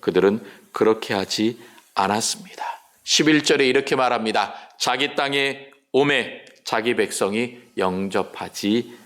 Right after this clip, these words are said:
아니하였다." 여러분, 왕이 왕권을 갖고 자기 나라에 왔는데 그 백성들이 영접하지 않았다. 그것은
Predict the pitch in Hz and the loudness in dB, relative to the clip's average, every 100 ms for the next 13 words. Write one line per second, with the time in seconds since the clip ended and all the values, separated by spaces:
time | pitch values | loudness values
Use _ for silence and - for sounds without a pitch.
0 | _ _ - 92 85 101 120 - 95 87 | _ _ -10 -2 0 2 0 -2 -6 -8
1 | - - - - - _ _ _ _ _ | -10 -8 -8 -10 -18 _ _ _ _ _
2 | _ _ _ _ _ _ _ _ _ _ | _ _ _ _ _ _ _ _ _ _
3 | _ _ - 101 95 101 92 - - _ | _ _ -4 0 2 2 -2 -6 -20 _
4 | _ _ _ - - - 95 104 135 120 | _ _ _ -20 -14 0 2 4 2 -2
5 | - - - _ _ _ _ - 113 127 | -4 -20 -20 _ _ _ _ 0 2 4
6 | 143 135 127 120 - 123 101 - - - | 2 4 2 0 0 0 0 -6 -20 -8
7 | - 117 147 123 110 120 120 87 92 90 | -4 0 0 0 2 2 0 -2 -4 -6
8 | 87 82 - _ _ _ _ - - - | -6 -8 -12 _ _ _ _ -20 -18 -18
9 | - - - - 120 120 110 123 113 120 | -20 -20 -14 0 2 2 0 0 2 4
10 | 104 104 107 113 110 104 90 92 87 90 | 4 2 0 -2 -2 -2 -2 -2 -4 -8
11 | 85 - 90 87 98 | -8 -4 -2 -2 -6